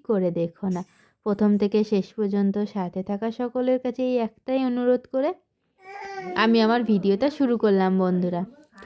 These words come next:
তো দেখো, তুতি সোনা দিয়ে মানে আমলকি খাওয়ার জন্য পুরো পাগল,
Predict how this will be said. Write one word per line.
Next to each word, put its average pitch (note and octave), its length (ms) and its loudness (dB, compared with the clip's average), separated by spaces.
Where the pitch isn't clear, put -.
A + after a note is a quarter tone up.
তো B3 120 4
দেখো, E4 460 4
তুতি B3+ 240 -2
সোনা C#4 260 0
দিয়ে D4+ 240 4
মানে B3+ 260 -2
আমলকি A3+ 480 4
খাওয়ার A#3 420 8
জন্য B3+ 240 4
পুরো E4+ 240 -4
পাগল, A3+ 600 0